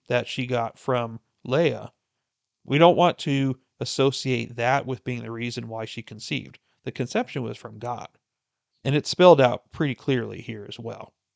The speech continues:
But the mandrakes, in case you're curious, they are a kind of a belladonna plant,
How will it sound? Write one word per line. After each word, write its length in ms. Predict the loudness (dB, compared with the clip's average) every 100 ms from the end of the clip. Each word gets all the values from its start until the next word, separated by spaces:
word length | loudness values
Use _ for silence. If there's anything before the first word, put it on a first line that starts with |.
| _ _ _ _ _ -10
But 100 | -2
the 80 |
mandrakes, 680 | 2 2 4 4 2 -4 -6
in 160 | -6 -2
case 240 | -2 -2
you're 80 | -6
curious, 680 | 0 4 4 0 -6 -8 -8
they 200 | -2 2
are 220 | 2 2
a 60 |
kind 300 | -4 -6 -6
of 60 | -6
a 80 | -8
belladonna 840 | -2 -2 -2 -6 -6 -4 -2 -4 _
plant, 400 | -2 -2 -2 -6